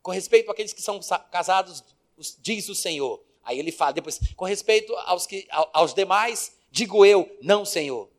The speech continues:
O pessoal pensa que Paulo tá dando a opinião dele como se fosse irrelevante, pudesse ser descartada, que não é uma coisa do Senhor.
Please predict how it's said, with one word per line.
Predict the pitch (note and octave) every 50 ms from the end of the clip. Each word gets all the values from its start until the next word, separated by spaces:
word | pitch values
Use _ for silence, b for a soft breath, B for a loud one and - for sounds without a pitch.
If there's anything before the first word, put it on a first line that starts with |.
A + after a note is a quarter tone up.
| _ _ _
O | -
pessoal | A#3 A#3 - C4+ B3+
pensa | B3 - B3 C4 B3+ C#4+ C4+
que | - - B3+ B3 A#3
Paulo | - - G#3 G#3+
tá | G#3+ G#3+
dando | G#3 G3+ G#3+ A3
a | G#3+
opinião | G#3 A3 A3 G#3 G#3+ G#3+ G#3+ F#3
dele | F3+ G3 G#3+ A3
como | G#3+ G#3+ G#3+ G3
se | - F#3
fosse | _ G#3 G#3 G3+ - - G3+ F#3+ F3+ E3 _
irrelevante, | F#3+ E3 D#3 F#3 F#3+ F#3+ E3+ - E3 F#3 G#3 A3 - -
pudesse | _ F3+ E3+ F#3+ F#3 F#3 -
ser | - F#3+ F#3+ F3+ - _ _ -
descartada, | F3 - - G3 F3 - _ - F3 G3 G3 G3 G3
que | - _ F3
não | F#3
é | F#3+
uma | G3 F#3+
coisa | F3+ - F#3 E3+ D#3
do | E3 E3+
Senhor. | - - F#3 F3+ G3 F#3+